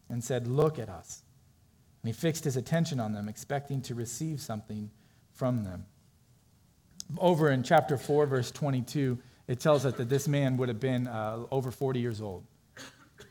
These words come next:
So it's a pretty fascinating encounter that he has here. Every day he's brought, and every day for forty years he's brought to the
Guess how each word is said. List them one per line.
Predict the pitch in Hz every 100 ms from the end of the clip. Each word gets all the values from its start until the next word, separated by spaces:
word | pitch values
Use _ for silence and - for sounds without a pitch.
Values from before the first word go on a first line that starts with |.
| _
So | 117
it's | 143
a |
pretty | 147 185
fascinating | - 165 160 165 147 143
encounter | 131 143 139
that | 127
he | 120
has | 117 127 127
here. | 123 110 120 - _
Every | - 151 160
day | 143 143
he's | 139 139
brought, | - 135 143
and | 135
every | 131 143
day | 131 131 127 147 151 - -
for | -
forty | 127 147 147 151
years | 139 135 120 123
he's | 139 123
brought | 135 131 135
to | - 147 139
the | 131